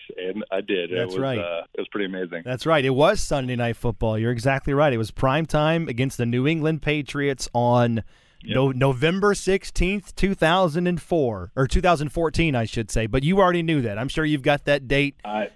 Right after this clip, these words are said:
Speaker 2: earmarked in history.
Speaker 1: I definitely, I knew that 'cause my claim to fame throughout my career is the fact that on that play, Reggie Wayne was used as a distraction so that I could get open.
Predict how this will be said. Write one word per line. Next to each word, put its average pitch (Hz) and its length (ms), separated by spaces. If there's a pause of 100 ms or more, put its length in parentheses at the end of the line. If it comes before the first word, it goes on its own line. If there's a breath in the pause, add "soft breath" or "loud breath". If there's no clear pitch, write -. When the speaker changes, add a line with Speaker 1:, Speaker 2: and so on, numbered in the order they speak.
Speaker 2:
earmarked 156 520
in 139 80
history. 131 360
Speaker 1:
I 110 60
definitely, 104 380 (200)
I 123 200
knew 120 200
that 104 200
'cause 107 120
my 113 180
claim 120 280
to 117 60 (100)
fame 107 340
throughout 104 200
my 101 220
career 98 400
is 90 100
the 92 120
fact 92 260
that 92 180 (300 soft breath)
on 120 220
that 113 260
play, 107 260
Reggie 104 380
Wayne 107 360
was 92 160
used 101 240
as 95 140
a 101 60
distraction 104 720 (160)
so 104 80
that 95 200
I - 140
could - 180
get 95 140
open. 90 360